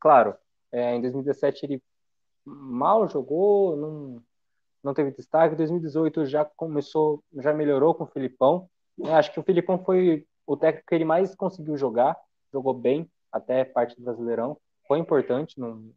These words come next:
acho que não dá pra negar isso. Aí, a partir disso, cara, em dois mil e dezenove, dois mil e vinte, vinte e um, o cara não joga. O cara, e,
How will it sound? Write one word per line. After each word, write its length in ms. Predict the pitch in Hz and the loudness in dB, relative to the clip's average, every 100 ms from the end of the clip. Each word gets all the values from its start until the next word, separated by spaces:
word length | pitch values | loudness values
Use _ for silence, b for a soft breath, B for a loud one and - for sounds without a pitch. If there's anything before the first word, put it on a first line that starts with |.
| _ | _
acho 140 | - | -20
que 80 | - | -14
não 80 | 123 | -8
dá 100 | 123 | -8
pra 120 | 139 | -8
negar 340 | 123 120 123 | -8 -6 -4
isso. 300 | 117 156 - _ _ _ _ - | -4 -8 -14 _ _ _ _ -4
Aí, 140 | 170 | 4
a 60 | 190 | 4
partir 320 | 202 208 226 | 4 2 -2
disso, 400 | 180 143 196 - | -4 -2 -2 -6
cara, 380 | - 117 107 104 - _ 139 | 0 0 0 -4 -12 _ -18
em 80 | 127 | -8
dois 140 | 127 | -8
mil 100 | 139 | -8
e 20 | |
dezenove, 400 | 131 123 127 147 | -8 -6 -4 -4
dois 100 | 131 | -4
mil 100 | 123 | -8
e 120 | 113 | -8
vinte, 220 | 135 143 - | -8 -10 -12
vinte 240 | 127 123 | -12 -12
e 80 | - | -10
um, 140 | 170 165 | -8 -8
o 60 | _ _ _ _ _ | _ _ _ _ _
cara 160 | - 185 | 0 2
não 160 | 233 170 | 2 6
joga. 400 | 156 151 113 98 | 8 8 6 -4
O 60 | - | -6
cara, 460 | 131 143 139 131 | -2 2 2 2
e, 380 | 143 156 147 | 0 -2 -2